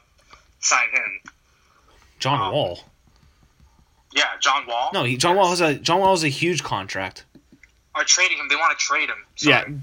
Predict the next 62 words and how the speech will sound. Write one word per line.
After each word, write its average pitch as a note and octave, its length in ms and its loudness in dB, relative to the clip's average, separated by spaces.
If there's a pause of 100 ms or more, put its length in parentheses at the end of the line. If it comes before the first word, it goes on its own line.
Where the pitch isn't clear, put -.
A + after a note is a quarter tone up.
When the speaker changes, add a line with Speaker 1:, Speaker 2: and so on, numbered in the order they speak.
(420)
Speaker 2:
good G3+ 180 8
luck. G3+ 180 4
Okay, E3+ 420 6
okay, C#3 240 2
yeah. A2+ 100 6
I - 20 2
Speaker 1:
Good G#2 80 -6
luck. - 420 2
Speaker 2:
understand. B2+ 320 0
Speaker 1:
Yeah, C#3+ 60 8
Speaker 2:
I D#3 40 8
understand D#3 240 2
Speaker 1:
good - 20 4
Speaker 2:
what - 20 4
you're B2 60 4
Speaker 1:
luck. A2+ 40 -2
Speaker 2:
saying G#2 220 -2
now. G2 180 -6 (120)
Yeah, G#2 120 2
good D3+ 160 0
luck E3+ 140 4
with E3 100 2
that D#3 220 8
one. G#2+ 180 -8
Yeah, G#2+ 180 2
four C#3+ 300 2
years, C#3 220 2
Speaker 1:
Yeah. C#3 80 -6
Speaker 2:
four, D3 160 2 (260)
four F3 220 8
years, E3 180 6
a D#3+ 60 2
hundred D3 240 0
sixty C#3 260 -2
million C3 340 2
left, B2+ 360 4
and C3 220 4
he C3+ 60 0
just C3+ 120 2
had C#3+ 80 4
an C3 80 2
Achilles C#3+ 380 2
tear. C#3+ 340 2 (160)
<laughs> - 160 4 (180)
Yeah. G2 280 2
Speaker 1:
Yeah. B2 80 -8 (240)
Speaker 2:
Gwa! G4+ 580 8 (140)
Speaker 1:
Um, B2+ 340 -6 (260)
but C3 140 2
I C3+ 140 4
mean, B2+ 260 2
yeah, C3 120 4 (100)
no, C3+ 100 0
definitely D3+ 400 -2
Kemba C#3+ 260 -4
Walker. C#3 320 -2
I C3 100 0
mean, C3+ 260 2
there C3+ 120 2
is C3+ 80 -2
speculation C3+ 520 0
that A#2+ 240 -4